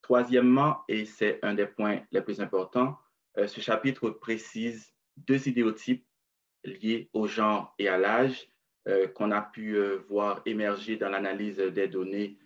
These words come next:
euh, l'analyse de l'expérience, euh, de profilage racial de ces jeunes participants pour faire face au profilage racial.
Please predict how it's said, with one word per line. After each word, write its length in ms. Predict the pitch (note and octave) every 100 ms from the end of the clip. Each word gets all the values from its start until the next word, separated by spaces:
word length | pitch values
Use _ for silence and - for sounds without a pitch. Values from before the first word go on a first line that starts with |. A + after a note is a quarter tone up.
| _ _ -
euh, 140 | F#2+
l'analyse 400 | G2 G2+ G2 G#2
de 80 | G2+
l'expérience, 720 | F#2+ - G#2 F#2+ G2 G2+ -
euh, 200 | G2 F#2+ F#2+ _ _
de 80 | F#2+
profilage 380 | F#2+ F#2+ G2+ F#2+
racial 520 | G2 G2 A2+ G2+ F#2+ - _
de 220 | - G#2+ G2
ces 200 | - G2
jeunes 220 | G#2 G2
participants 680 | G2+ - - F#2 - C3 D3 _ _ _ -
pour 120 | G#2
faire 180 | - G2
face 180 | A2+ A2+
au 60 | -
profilage 500 | G#2 G2 G2 G2 G2
racial. 480 | F#2 - E2+ D#2+